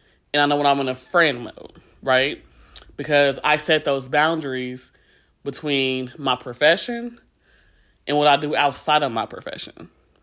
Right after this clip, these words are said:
right? So that's what I wanted to s-, talk to you all today about, is that I'm looking forward to a new year, leaving everything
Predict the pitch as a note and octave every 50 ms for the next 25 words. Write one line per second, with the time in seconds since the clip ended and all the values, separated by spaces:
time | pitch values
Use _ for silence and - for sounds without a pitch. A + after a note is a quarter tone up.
0 | - A#2+ B2 B2+ B2 B2+ C#3 - - - _ _ _ _ _ _ _ _ _ _
1 | _ _ _ _ _ - _ _ _ _ _ _ - - F3 A3 - E4+ C#4+ A#3
2 | G#3+ G3 G3 F#3 F3+ F3 F3 - - D#3 D#3 - - - _ _ - - - D#3+
3 | D#3+ E3 D#3+ - F#3 E3+ D#3+ D3+ D3 C#3+ C#3+ C#3+ C#3 C#3 - C#3+ C#3+ C#3 C#3 C3+
4 | C3+ C3+ C#3+ D3 C#3 C3+ C3 C3 C3 C3 C3+ C#3 C3 C3 C3 C3 B2+ - - -
5 | - - - - _ _ - D3 E3 F3 F3 F3 F#3 F3 E3 E3 - D#3+ D#3+ D#3+
6 | E3+ F3 F3+ F3+ F3+ F3+ - F#3+ F3 F3 F3+ F3+ F3+ F3+ F3+ F#3 F3+ F3+ F3+ F3+
7 | F3+ F3+ E3+ E3 D#3+ D#3 D3+ - - - D#3 D#3+ E3+ E3 - E3+ D#3+ D#3+ E3 E3
8 | E3+ E3+ F3 F3